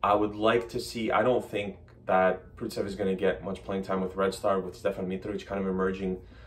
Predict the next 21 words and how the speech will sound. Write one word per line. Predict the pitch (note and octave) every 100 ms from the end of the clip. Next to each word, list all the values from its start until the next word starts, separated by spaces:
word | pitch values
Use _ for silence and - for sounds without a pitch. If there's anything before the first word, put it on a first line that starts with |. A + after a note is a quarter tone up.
| -
um, | - F#2 E2+ F#2+
now, | G2 G2 G2
and, | F#2+
and | F2 F2+ -
Katay | G2+ G2 F#2+
and | F#2 G2
Ivanic | G2 F#2+ -
there, | F#2+ F#2+ F#2+ F#2 F#2
and | F2+ F2 F2 F2 - - -
obviously | - F#2+ F#2+ F#2+
Bukhari. | F#2 F#2 G2 F#2+ G2
So | - F#2+ F#2+ F#2 - - - -
I'd | G2 G2+
like | A2 -
to |
see | B2 - A#2 G#2+
him | G#2+ G2+ G2 G2+ G2+ G2 -
on | G2+ G2+
loan | G2 F#2+ F#2+ F#2+ F#2
at | F#2 F#2 F2+ - -
a, | F#2+ F#2 F2+ F2 F2